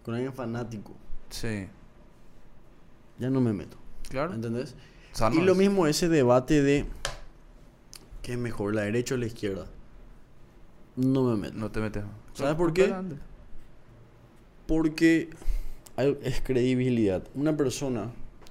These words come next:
Speaker 1: que no tiene ni en orden su vida
Speaker 2: Ujú.
Speaker 1: me va a venir a decir a mí que, qué sistema de gobierno va a tener en orden el país.
Speaker 2: Completamente.
Speaker 1: ¿Entendés?
Speaker 2: Completamente. Sí, completamente.
Speaker 1: Entonces yo agarro y
Speaker 2: Chao, te, eh, entre paréntesis, ¿a vos te gusta el fútbol?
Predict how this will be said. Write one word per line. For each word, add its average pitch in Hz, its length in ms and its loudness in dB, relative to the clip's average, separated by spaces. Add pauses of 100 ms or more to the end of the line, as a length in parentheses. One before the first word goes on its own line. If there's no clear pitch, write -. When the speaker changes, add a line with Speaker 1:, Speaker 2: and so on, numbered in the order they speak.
(100)
Speaker 1:
que 123 100 -6
no 117 140 -4
tiene 113 240 -6
ni 120 100 -4
en 113 160 -4
orden 113 340 -2
su 107 200 -4
vida 107 380 4 (140)
Speaker 2:
Ujú. 107 400 0 (120)
Speaker 1:
me 113 100 0
va 113 100 2
a - 20 4
venir 117 200 4
a - 20 2
decir 110 240 -2
a 117 40 0
mí 110 200 0 (100)
que, 110 260 2 (500)
qué 131 100 0
sistema 120 420 4
de 120 40 -2
gobierno 117 400 0
va 110 80 0
a 101 40 -4
tener 117 200 -2
en 110 80 0
orden 107 220 0
el 107 100 -2
país. 92 300 -4
Speaker 2:
Completamente. 95 640 -4 (560)
Speaker 1:
¿Entendés? 101 220 -2 (140)
Speaker 2:
Completamente. 113 340 -4 (180)
Sí, 202 240 -8
completamente. 147 560 -8 (240)
Speaker 1:
Entonces 170 320 0
yo 202 120 0
agarro 202 360 0
y 220 120 -6 (1040)
Speaker 2:
Chao, 160 180 -2
te, - 100 -12 (100)
eh, 127 100 -16 (560)
entre 160 180 -10
paréntesis, 170 340 -6
¿a 127 80 -4
vos 156 120 -2
te 196 60 -4
gusta 147 140 -2
el 139 60 -2
fútbol? 120 420 -6